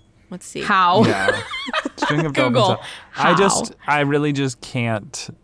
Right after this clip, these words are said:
Speaker 3: keep them alive. Strings of things is just, it's not in my wheelhouse. It's not
Speaker 2: Mm-hmm.
Speaker 3: what I'm great at. So I can
Speaker 2: Yeah.
Speaker 3: appreciate them. It's just, it's not for me.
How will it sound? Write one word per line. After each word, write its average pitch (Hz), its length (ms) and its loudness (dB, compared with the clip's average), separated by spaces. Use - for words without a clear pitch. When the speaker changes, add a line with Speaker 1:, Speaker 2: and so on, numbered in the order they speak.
Speaker 3:
keep 117 240 -2
them 98 120 -2
alive. 95 480 0
Strings 135 380 -2
of 135 120 -4
things 127 360 -2
is 113 160 -4
just, 113 180 -8
it's 113 200 -4
not 117 240 0
in 117 100 -2
my 107 160 0
wheelhouse. 107 1040 -4
It's 107 280 -6
not 113 320 0
Speaker 2:
Mm-hmm. 175 340 -4
Speaker 3:
what 117 220 -2
I'm 104 160 -6
great 104 340 -4
at. 101 340 -4
So 101 480 -8
I 123 140 -2
can 135 180 -4
Speaker 2:
Yeah. - 100 -4
Speaker 3:
appreciate 120 420 -2
them. 120 240 0
It's 113 140 -2
just, 117 180 -4
it's 143 180 -6
not 156 160 -2
for 165 140 -4
me. 165 240 -2